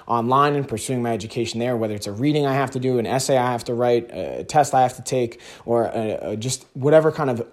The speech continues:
objective I have to hit. Even if I wanna procrastinate, just show up and do it. Even if it takes longer, you just gotta do it. Um, easier said than done, of course, and that's why it's a practice that we kind of work on.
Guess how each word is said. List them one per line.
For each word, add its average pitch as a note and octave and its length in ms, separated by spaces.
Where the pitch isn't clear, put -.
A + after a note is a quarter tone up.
objective B2+ 500
I A#2 120
have A2+ 100
to A2 80
hit. B2 360
Even F#3 200
if F#3+ 80
I F3 80
wanna E3 140
procrastinate, C3 600
just C3 180
show C#3 240
up C3 140
and G#2+ 140
do A#2 180
it. D#3+ 220
Even C#3 160
if C3+ 100
it C3 100
takes C3+ 260
longer, C3+ 320
you A#2 100
just A2+ 220
gotta A2 180
do F#2 220
it. - 280
Um, G2 500
easier F3+ 320
said D3+ 260
than C#3+ 100
done, F3 180
of A2 100
course, A2 180
and B2 100
that's A2+ 120
why A#2 100
it's G#2+ 140
a F#2+ 40
practice C#3+ 580
that - 180
we G#2+ 120
kind A2+ 220
of F#2+ 160
work C#3 240
on. F#2+ 240